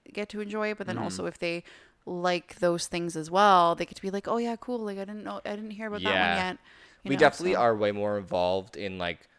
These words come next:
Speaker 2: the story of Marvel than a lot of other people.
Speaker 1: Yeah.
Speaker 2: Um, and I feel bad this, like, you know, when we do talk so heavily, it, that definitely shows.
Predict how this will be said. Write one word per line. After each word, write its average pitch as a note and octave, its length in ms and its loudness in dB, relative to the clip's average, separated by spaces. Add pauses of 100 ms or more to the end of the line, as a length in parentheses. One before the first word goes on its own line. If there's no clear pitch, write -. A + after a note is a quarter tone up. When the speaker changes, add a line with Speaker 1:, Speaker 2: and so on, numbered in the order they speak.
(180)
Speaker 2:
the G#2 120 -4
story F#2+ 480 -6
of G2+ 180 -4
Marvel G#2 460 -2
than F#2+ 180 -8
a F2 60 -8
lot E2+ 240 -4
of F2 60 -4
other F2 140 -8
people. A2 460 -6 (200)
Speaker 1:
Yeah. F#3 220 4
Speaker 2:
Um, G2 400 0
and G#2 120 0
I G2+ 60 2
feel G#2 240 -2
bad F#2+ 260 0
this, - 240 -8
like, G2 140 -6
you F#2 60 -8
know, F2+ 80 -6
when F2 80 -8
we F2 80 -8
do F2+ 180 -8
talk - 320 -8
so F#2+ 120 -6
heavily, F#2 560 -8
it, F#2 180 -12
that E2 180 -6
definitely E2+ 300 -8
shows. G2 600 -8